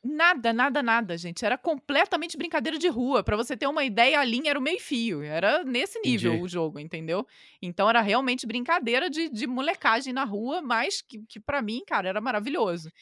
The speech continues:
Speaker 1: Então acho que até hoje, se eu chegar lá na, onde minha mãe mora, até hoje, se tiver gente querendo jogar bola na rua, eu vou e vou ficar, passar um dia feliz, assim. <laughs>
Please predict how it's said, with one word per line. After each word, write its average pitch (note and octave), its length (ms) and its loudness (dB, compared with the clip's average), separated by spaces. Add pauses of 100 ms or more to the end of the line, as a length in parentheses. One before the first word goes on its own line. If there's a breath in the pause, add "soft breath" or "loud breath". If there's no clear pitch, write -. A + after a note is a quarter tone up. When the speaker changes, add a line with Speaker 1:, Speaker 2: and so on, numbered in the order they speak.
(200 soft breath)
Speaker 1:
Então F#3 140 0
acho A#3 100 2
que - 80 2
até B3 220 4
hoje, A#3+ 240 6
se - 80 -4
eu C4 60 -2
chegar A#3+ 280 2
lá C4 140 4
na, B3+ 180 2
onde A#3 180 0
minha A#3 200 0
mãe A3+ 180 0
mora, G#3 320 2
até A3 180 -2
hoje, G#3+ 220 0
se - 60 -14
tiver A3 200 -2
gente G#3 240 -6 (120)
querendo A3+ 240 -4
jogar A3+ 160 0
bola G3+ 220 2
na G3+ 80 2
rua, G3+ 200 0
eu D#4+ 80 -2
vou A3 180 -2
e C4 40 0
vou E4+ 100 -6
ficar, E4 220 -2
passar D4 380 -2
um F4 80 -6
dia D#4+ 140 -2
feliz, B3+ 460 0
assim. F#3 320 -6
<laughs> - 280 -4